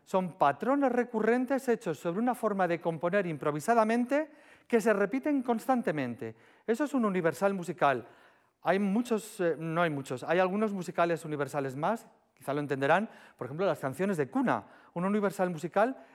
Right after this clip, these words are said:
es aquel que se repite en cualquier época, en cualquier cultura. Todas las culturas tienen canciones de cuna. Todas las culturas tenemos, eh, escala pentatónica, es otro de los,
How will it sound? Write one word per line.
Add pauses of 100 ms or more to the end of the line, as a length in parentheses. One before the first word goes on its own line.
es
aquel
que
se
repite
en
cualquier
época, (520)
en
cualquier
cultura. (720)
Todas
las
culturas
tienen
canciones
de
cuna. (500)
Todas
las
culturas
tenemos, (360)
eh,
escala
pentatónica, (100)
es
otro
de
los,